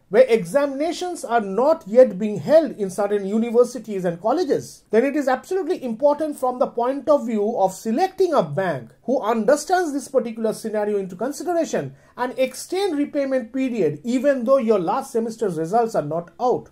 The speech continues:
So these are few of the very important points or factors to be considered while applying for an educational loan. Now let's understand the top ten banks offering the cheapest rate on educational loan.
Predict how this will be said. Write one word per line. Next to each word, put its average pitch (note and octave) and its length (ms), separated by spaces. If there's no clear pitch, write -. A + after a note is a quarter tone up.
So A#3 140
these D#4 160
are F#4 100
few F4 300
of D4 80
the D4+ 80
very B3 300
important C#4+ 560
points C4+ 320
or G#3 100
factors C#4 540
to B3 100
be A#3 80
considered A3+ 560
while A3+ 180
applying A3+ 400
for A3+ 140
an G#3 100
educational G3 540
loan. G#3+ 380
Now B3+ 100
let's F#4+ 200
understand B3 720
the F#3+ 80
top E4 460
ten C#4+ 260
banks G3 480
offering B3+ 380
the A3+ 100
cheapest D#4 520
rate G3+ 240
on F#3+ 180
educational F3+ 560
loan. G#3+ 340